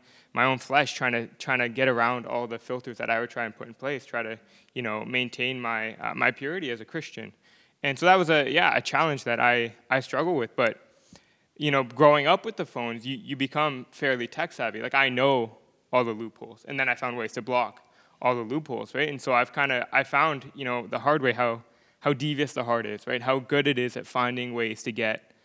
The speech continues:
at what it wants. And so talking about tools and things to, to help protect your kids, right? I,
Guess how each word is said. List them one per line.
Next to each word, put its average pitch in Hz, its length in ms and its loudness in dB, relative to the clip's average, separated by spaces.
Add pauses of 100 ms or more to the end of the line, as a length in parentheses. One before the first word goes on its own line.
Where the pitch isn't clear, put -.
(260)
at 120 100 -6
what 110 160 2
it 110 80 -2
wants. 170 300 -2
And 135 100 -6
so 131 280 0 (640)
talking 190 340 8
about 127 200 0
tools 196 360 4
and 127 120 -6
things 127 280 -4
to, 117 180 -2
to 110 120 -12
help 127 180 0
protect - 320 -10
your 120 80 -10
kids, 139 280 -6
right? 131 120 0
I, 123 260 6